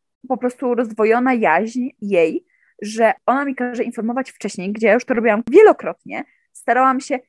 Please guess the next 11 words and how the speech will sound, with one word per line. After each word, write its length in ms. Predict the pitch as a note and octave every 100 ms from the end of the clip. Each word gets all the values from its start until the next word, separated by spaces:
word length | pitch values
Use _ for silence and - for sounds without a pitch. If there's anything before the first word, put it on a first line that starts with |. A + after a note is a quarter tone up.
| _ -
to 280 | A#3+ G#3
zresztą 260 | B3 A#3+ A#3
jej 100 | A#3
napisałam, 540 | G#3+ - A3+ G#3+ G3 -
e, 120 | -
taką 280 | - G#3 G3
długą 260 | A3 G#3 G3+
wiadomość, 440 | F3+ F3+ C#4+ A3+
że 200 | G#3+ F#3+ _ _ _ _ _ _ _ _ -
ja 260 | G3+ C#4 D#4
się 240 | C#4+ G3